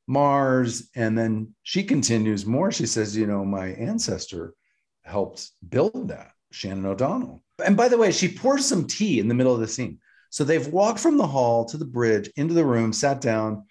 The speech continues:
Then she gets up and gets herself some tea. And I'm like, "Do they always have hot tea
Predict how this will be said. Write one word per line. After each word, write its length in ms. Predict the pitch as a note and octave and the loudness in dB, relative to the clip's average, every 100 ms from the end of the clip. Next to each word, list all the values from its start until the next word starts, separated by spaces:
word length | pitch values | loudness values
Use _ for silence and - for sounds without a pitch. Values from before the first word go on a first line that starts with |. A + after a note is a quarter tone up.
| _ _ | _ _
Then 140 | E3 E3 | -2 -2
she 120 | F3 | -2
gets 300 | C3+ G3 G3 | -2 0 0
up 180 | E3+ D3+ | 0 0
and 100 | B2+ | 0
gets 200 | C#3+ - | -2 -2
herself 380 | B2+ B2 B2 A#2 | -4 0 0 0
some 140 | G#2 | -4
tea. 220 | G#2 D3+ C#3 | -4 -2 -2
And 100 | A2+ | 0
I'm 100 | A2+ | 0
like, 240 | G#2+ G2+ _ _ - | -2 -4 _ _ -4
"Do 60 | |
they 180 | B2 G#3+ | -2 -2
always 480 | - A2+ C3 G#3 F#3+ | 0 0 2 0 -2
have 180 | E3 D3 | -4 -4
hot 300 | D3+ F#3+ - | -4 -6 -4
tea 400 | C#3 C#3+ G3+ | -2 -2 -2